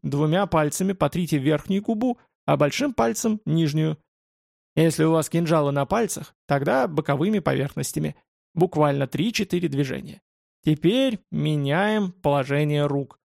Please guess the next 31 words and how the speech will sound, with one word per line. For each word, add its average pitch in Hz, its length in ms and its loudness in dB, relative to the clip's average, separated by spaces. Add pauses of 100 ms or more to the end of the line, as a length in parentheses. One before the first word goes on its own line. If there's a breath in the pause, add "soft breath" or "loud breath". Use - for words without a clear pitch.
(300)
Следующее 196 560 2
движение. 208 560 0 (100)
Растопыренными 208 840 0
пальцами 175 500 0
находим 156 400 0
ключицу, 143 640 -4 (220)
а 170 80 2
именно 170 360 2
то 160 200 0
место, 208 420 -2
где 165 200 -2
ключица 156 540 -2
присоединяется 170 720 -2
к 135 80 -12
грудине. 151 560 -2 (520)
И 262 140 4
находим 185 480 2
две 147 160 2
ямочки 147 500 0
под - 180 -6
ключицей, - 680 -4 (100)
там, 196 280 2
где 156 140 0
они 147 160 0
соединяются. - 720 -6 (540)
У 143 60 0
большинства 156 560 0
людей 147 360 0
эти 160 280 -2
точки - 360 -2
болезненные. 165 800 -2